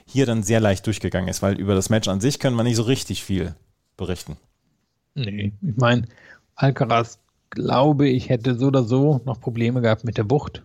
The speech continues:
Speaker 2: von Auger-Aliassime. Das waren einfach tiefe, wuchtige Schläge. Da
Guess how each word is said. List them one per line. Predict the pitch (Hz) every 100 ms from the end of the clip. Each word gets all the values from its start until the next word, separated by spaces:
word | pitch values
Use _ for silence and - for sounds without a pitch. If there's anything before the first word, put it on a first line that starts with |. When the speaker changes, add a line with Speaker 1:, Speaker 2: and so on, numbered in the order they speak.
| _
Speaker 2:
von | - 139
Auger-Aliassime. | 123 117 127 113 113 117 - 120 110 120 110 - - - -
Das | 117 -
waren | 113
einfach | 113 113 - 110 - _ -
tiefe, | - 156 135 - 127 117 110 110 -
wuchtige | 117 107 131 - - 117 113 110
Schläge. | - 120 113 117 117 113 110 98 -
Da | - 117 107 104